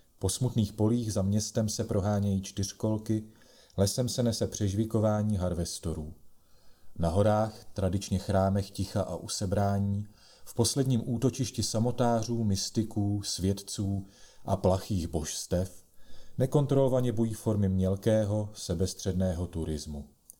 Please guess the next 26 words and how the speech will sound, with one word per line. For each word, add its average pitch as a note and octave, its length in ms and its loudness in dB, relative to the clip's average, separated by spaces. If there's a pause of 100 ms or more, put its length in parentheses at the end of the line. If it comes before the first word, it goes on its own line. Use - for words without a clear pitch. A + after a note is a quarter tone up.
(600)
Na F2+ 80 2
zastavěných B2 640 2
vrcholcích A#2 640 0
se G#2+ 120 -2
tvoří A2 320 -2
barevné A2+ 480 2
lidské G2+ 400 -2
kolony, F#2 540 0 (420)
další F#2+ 420 2
a G2 60 -4
další G2 340 2
cyklisté A2+ 640 0
míjejí F#2+ 400 2
další F#2+ 520 -2
a G#2+ 60 -2
další G#2 400 -2
běžce F2+ 420 -4
se E2 160 -8
sluchátky A2 640 -2
na E2+ 100 0
uších. F#2+ 680 -4 (680)
Být F#2+ 300 2
na F#2+ 80 4
horách A2+ 480 2
znamená G#2 440 2
dobývat, E2+ 720 -4